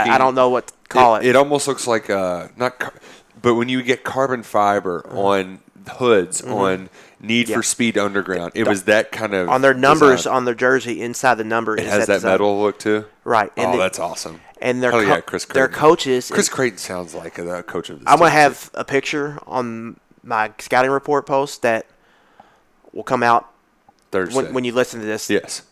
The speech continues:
Speaker 2: Thursday around n-, lunchtime. So
Speaker 1: Yes.
Speaker 2: most of you listen to this, it'll already be out. Make sure you go look at it. Their coaches in the win over Coastal Carolina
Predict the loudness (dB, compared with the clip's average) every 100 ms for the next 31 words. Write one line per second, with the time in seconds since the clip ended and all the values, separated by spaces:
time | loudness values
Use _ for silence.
0 | _ 0 0 2 0 -2 -2 -2 -2 -6
1 | -6 -6 -4 -2 -2 0 -2 0 0 0
2 | -4 -4 -6 -10 -10 -8 -2 -2 -2 -2
3 | -2 -2 -6 -8 -8 -2 -2 -2 -4 -2
4 | -2 -2 -6 _ _ _ _ _ _ -4
5 | -4 2 2 4 0 -2 -4 -10 -14 _
6 | _ _ _ _ -14 -4 0 2 2 2
7 | 0 -4 -6 -8 -4 0 2 2 0 -6